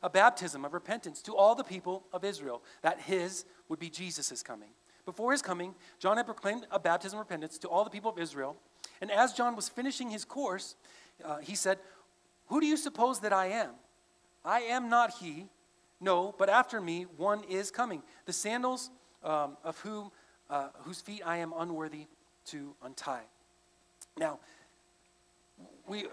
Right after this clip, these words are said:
John the Baptist was the forerunner of Christ, and they had come to John during his ministry while he was proclaiming, uh, this baptism of repentance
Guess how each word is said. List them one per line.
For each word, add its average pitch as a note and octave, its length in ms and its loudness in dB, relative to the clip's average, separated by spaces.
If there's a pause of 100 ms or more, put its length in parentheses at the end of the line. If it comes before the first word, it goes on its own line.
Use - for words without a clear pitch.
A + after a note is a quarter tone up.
(140)
John G#3+ 220 8
the A#3+ 60 0
Baptist A3 420 4
was F3+ 220 0
the D#3+ 100 -16
forerunner F#3+ 680 0
of D#3+ 120 -8
Christ, G#3 520 2 (320)
and F3+ 260 -2 (340)
they G#3 80 2
had A3 160 0
come C4 400 2 (200)
to A3 380 -8 (300)
John A3 320 6
during G#3+ 400 0
his F3 220 -6
ministry A#3 540 -4 (220)
while F3+ 140 2
he G3 100 -2
was F#3 220 -4 (100)
proclaiming, G#3 540 -2
uh, E3 200 0
this D#3+ 140 -6
baptism G#3+ 480 4
of E3 180 -2
repentance G#3+ 600 -6